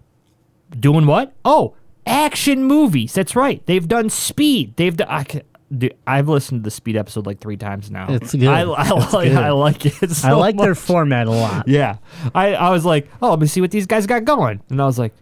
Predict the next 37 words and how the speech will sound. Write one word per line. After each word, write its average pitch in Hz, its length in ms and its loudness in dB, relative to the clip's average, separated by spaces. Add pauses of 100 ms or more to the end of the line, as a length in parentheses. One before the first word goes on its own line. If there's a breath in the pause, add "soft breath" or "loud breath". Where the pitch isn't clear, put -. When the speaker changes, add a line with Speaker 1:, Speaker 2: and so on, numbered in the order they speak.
(260)
Speaker 1:
"Damn 110 300 -10
you 95 180 -18
guys, 104 360 -10
I 107 60 -12
gotta 107 180 -8
listen 117 300 -4
to 127 120 -4
this 113 220 -2
again." 139 360 0 (120)
<laughs> - 80 -6
Speaker 2:
Yeah. 156 220 2 (100)
And 131 140 2
then 135 100 4
they 139 100 4
did, 135 280 2
uh, 131 140 2
Black 135 260 0
Hawk 127 240 -6
Down, 113 260 -2
right? 113 300 0
Speaker 1:
Yes. 123 300 0
Speaker 2:
Yeah. 107 160 -2 (220)
Yeah. 107 160 -4 (140)
So 110 460 -2
there's, 123 240 0
so - 100 0
they 131 60 0 (100)
Speaker 1:
Super 139 80 2
Speaker 2:
only 185 180 2
got 202 180 2
Speaker 1:
good. - 40 -6
Speaker 2:
two 208 120 2
episodes 160 320 2
out 135 140 2
there, 135 120 2
brand 165 360 2
new. 175 360 4